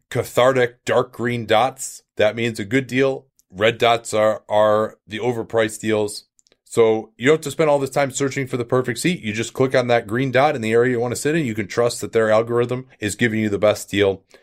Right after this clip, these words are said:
And every purchase is fully guaranteed, so you can shop with confidence. SeatGeek will even give you ten dollars off your first SeatGeek purchase. Make sure you use our promo code, though, and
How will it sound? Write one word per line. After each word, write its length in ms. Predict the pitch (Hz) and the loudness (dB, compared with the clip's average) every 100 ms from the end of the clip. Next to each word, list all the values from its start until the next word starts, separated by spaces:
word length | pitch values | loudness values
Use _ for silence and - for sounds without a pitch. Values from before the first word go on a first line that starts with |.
| - | -2
And 80 | 98 | 0
every 160 | 123 | 2
purchase 380 | 131 123 113 113 | 2 0 0 -4
is 120 | 113 | -8
fully 280 | - 151 147 | -4 0 0
guaranteed, 480 | 127 123 107 110 98 | 0 -2 -2 -4 -4
so 80 | 104 | -4
you 80 | 95 | -4
can 140 | 95 | -6
shop 400 | - 107 98 - _ | 0 2 2 0 _
with 280 | 101 107 - - _ | -2 0 -2 -16 _
confidence. 680 | 110 104 98 87 82 - - _ | 0 0 0 -4 -4 -12 -18 _
SeatGeek 420 | - 160 160 147 | -4 -2 -2 -2
will 120 | 143 | 0
even 280 | 147 147 139 | -2 -2 -4
give 160 | 131 143 | -4 -6
you 140 | 151 | -8
ten 240 | - 151 180 | -4 -2 2
dollars 300 | 185 185 156 | 4 4 4
off 360 | 233 269 - | 2 0 -10
your 120 | 104 | -12
first 320 | 98 135 135 143 | -4 -4 -4 -6
SeatGeek 320 | 131 131 - | -6 -8 -4
purchase. 500 | 135 135 113 - - _ | -4 -2 -4 -6 -16 _
Make 180 | 107 117 | -6 -4
sure 140 | 127 | -4
you 80 | 127 | -4
use 280 | 120 135 131 | -2 -4 -2
our 160 | 127 120 | -2 0
promo 320 | 139 190 175 | 0 0 0
code, 220 | 117 117 | 0 2
though, 240 | 107 127 | 2 0
and 240 | 110 104 | 0 -4